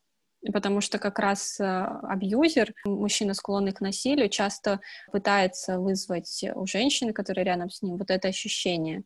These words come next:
со своей неадекватности, тем самым ослабляя её, ослабляя её волю. И эта книга может, э, позволить увидеть по-другому ваши отношения, если вас в них что-то не устраивает, вы что-то чувствуете. И, например,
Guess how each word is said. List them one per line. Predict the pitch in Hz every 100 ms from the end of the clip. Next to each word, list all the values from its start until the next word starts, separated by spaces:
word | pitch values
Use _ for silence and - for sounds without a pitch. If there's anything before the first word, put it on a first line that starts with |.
| _
со | 214
своей | 214 202
неадекватности, | 196 190 190 190 170 190 185 -
тем | 196
самым | 196 202 202 185
ослабляя | 190 - 190 185 214 285 277
её, | 226 233
ослабляя | 202 - 190 196 180
её | 170 180
волю. | 190 196 180 196 -
И | 220 233
эта | 226 220 202
книга | - 247 339 311
может, | 240 240 262 247 -
э, | 220 202
позволить | 202 208 - 226 240 240
увидеть | 214 220 208 202 -
по-другому | - 196 202 196 233 339 339 339
ваши | 233 226 220
отношения, | 214 214 214 220 214 208
если | -
вас | 208 190
в | 208
них | 208
что-то | - 202 196
не | 190
устраивает, | 190 - 190 185 196
вы | 202
что-то | - 202 190
чувствуете. | 202 208 196 - 185 -
И, | 269 208
например, | 214 233 - 196 208 220